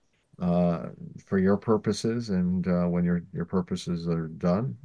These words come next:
uh, you can put us away, um, and we'll, we'll rest in the knowledge that we're in the kingdom and we're being used by you to, to do your work, Lord.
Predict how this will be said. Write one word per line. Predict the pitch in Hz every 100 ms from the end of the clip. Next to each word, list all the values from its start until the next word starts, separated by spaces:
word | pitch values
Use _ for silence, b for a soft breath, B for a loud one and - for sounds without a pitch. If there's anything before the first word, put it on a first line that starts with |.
| -
uh, | 85 80 78
you | 82
can | 78 78
put | 95
us | 87 98
away, | 85 76 80 - -
um, | 76 73 76 78 82
and | 82 78
we'll, | 78 80 78 -
we'll | 82 76
rest | 78 87 78 -
in | 76
the | 73
knowledge | 80 87 87 78 -
that | - - - b b b _
we're | - 101
in | 110
the |
kingdom | 92 98 90 80 80 -
and | 87 87
we're | 87 87
being | 90 90
used | 87 87 87 -
by | 82
you | 82 85 82 85 -
to, | - 90 85
to | 78 87
do | 80 82
your | 80 76
work, | 80 78 80 -
Lord. | 82 - -